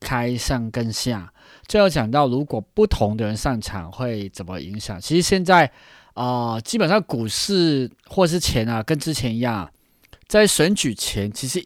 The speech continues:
已经是布局拜登会赢的，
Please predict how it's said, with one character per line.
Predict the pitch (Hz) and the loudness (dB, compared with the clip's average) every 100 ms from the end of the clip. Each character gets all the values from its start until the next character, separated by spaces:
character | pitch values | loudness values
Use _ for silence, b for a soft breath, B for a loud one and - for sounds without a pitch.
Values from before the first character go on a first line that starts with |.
| - | -6
已 | 123 110 | -6 -4
经 | 107 214 180 107 b b b b | -4 0 0 -2 b b b b
是 | - 180 | -2 0
布 | 160 208 160 | 2 4 4
局 | 113 - 101 95 - _ | 2 -4 -6 -8 -12 _
拜 | 147 135 | 0 0
登 | 117 127 | 0 -4
会 | 117 123 | 0 -2
赢 | 80 87 80 | -2 -10 -14
的， | 76 - | -16 -16